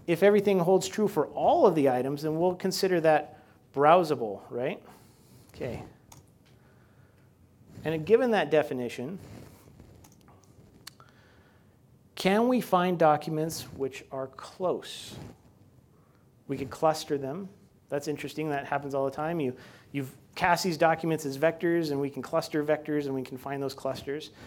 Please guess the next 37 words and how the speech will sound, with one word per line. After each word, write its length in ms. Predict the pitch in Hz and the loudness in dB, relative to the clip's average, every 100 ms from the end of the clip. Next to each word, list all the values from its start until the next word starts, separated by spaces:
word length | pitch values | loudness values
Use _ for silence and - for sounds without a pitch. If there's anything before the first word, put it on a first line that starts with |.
| - | 0
But 60 | 165 | 2
that's 100 | 170 | 4
not 200 | 202 185 | 4 8
really 220 | 202 190 | 8 10
what 140 | 175 | 6
we're 100 | 156 | 2
trying 200 | 156 156 | 0 -2
to 60 | 139 | 0
do 160 | 165 | 2
here, 360 | 180 135 120 139 - - - - - - _ _ | 2 2 -2 -6 -14 -20 -20 -20 -20 -20 _ _
'cause 160 | - 160 | 2 4
we 120 | 180 | 6
want 320 | 233 226 208 | 6 6 6
to 140 | - 190 | 4 4
arrange 420 | 151 165 190 165 | 4 2 0 0
them 180 | 196 185 | -2 -2
on 180 | 160 170 | -2 -2
a 60 | 170 | -2
shelf, 560 | - 185 131 - - - | 0 2 2 0 -8 -10
which 180 | 143 | -6
is 280 | 143 131 - - - - - | -6 -6 -10 -20 -20 -20 -8
in 120 | 139 | -2
a 40 | |
one 260 | 139 156 185 | 2 4 2
D 200 | 185 190 - - - | 0 -4 -6 -14 -2
line, 520 | 165 151 123 143 165 - - - - | 2 2 0 -4 -10 -14 -18 -20 -4
and 140 | 151 | 0
maintain 460 | 165 170 165 185 190 | 2 2 2 0 2
that 180 | 170 165 | 0 -2
property 520 | 160 156 139 110 107 - - | -2 -2 -4 -6 -10 -16 -14
of 180 | 131 123 | -12 -6
browsability 640 | 131 147 156 151 156 151 | 2 4 4 4 4 6
across 320 | 131 - 117 - | 2 -4 -8 -2
all 160 | 151 151 | 0 2
the 80 | |
documents, 560 | 135 127 - 113 - - | 0 -2 -6 -16 -16 -14
right? 180 | 123 | -14